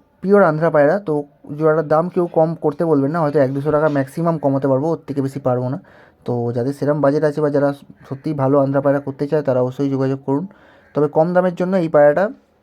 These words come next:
অ্যাভেলেবেল থাকবে না বন্ধুরা। চোখের শখ করুন, ওপরটা নরের চোখ, তলারটা মাদির চোখ। নরটার চোখে কালো দানা ভর্তি, আর মাদিটা রেড আইসের মধ্যে।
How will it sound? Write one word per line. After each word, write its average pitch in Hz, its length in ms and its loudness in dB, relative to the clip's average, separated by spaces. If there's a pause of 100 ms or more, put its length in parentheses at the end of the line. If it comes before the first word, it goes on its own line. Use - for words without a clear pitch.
(140)
অ্যাভেলেবেল 135 420 2
থাকবে 127 220 -4
না 123 100 -6
বন্ধুরা। 123 300 -8
চোখের 147 240 -2
শখ - 200 -4
করুন, 156 180 0
ওপরটা 151 280 -2
নরের 139 240 -2
চোখ, 147 140 -6
তলারটা 131 300 -4
মাদির 135 260 -2
চোখ। - 120 -6 (500)
নরটার 143 320 -2
চোখে 147 220 -4
কালো 131 180 2
দানা 139 240 0
ভর্তি, 131 280 -6 (420)
আর 131 140 -6
মাদিটা 135 220 0 (100)
রেড 135 180 0
আইসের 135 240 0
মধ্যে। 139 200 -6